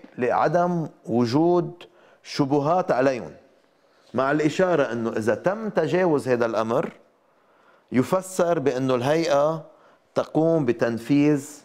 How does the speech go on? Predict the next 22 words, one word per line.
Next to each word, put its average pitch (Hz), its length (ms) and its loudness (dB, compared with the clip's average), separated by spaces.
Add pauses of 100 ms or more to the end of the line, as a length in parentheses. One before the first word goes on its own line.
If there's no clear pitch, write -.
(200)
قرار 131 360 0
سياسي. 107 540 0 (360)
تخيلوا 147 500 2
يا 110 120 0
لبنانيين 113 800 -2 (760)
أنه 143 180 2
مع 139 160 2
كل 196 240 -2
شيء 196 220 2
عم 143 180 0
بيصير 127 500 -2 (640)
وعدم 156 680 0 (180)
تمكنكم 156 760 0
من 120 140 -2
سحب 143 320 -4
أموالكم 135 560 0 (720)
إلا 135 220 4
بمقدار 117 680 0
بضع 117 480 0 (720)
مئات 117 640 0
من 101 140 -2
الدولارات 110 720 2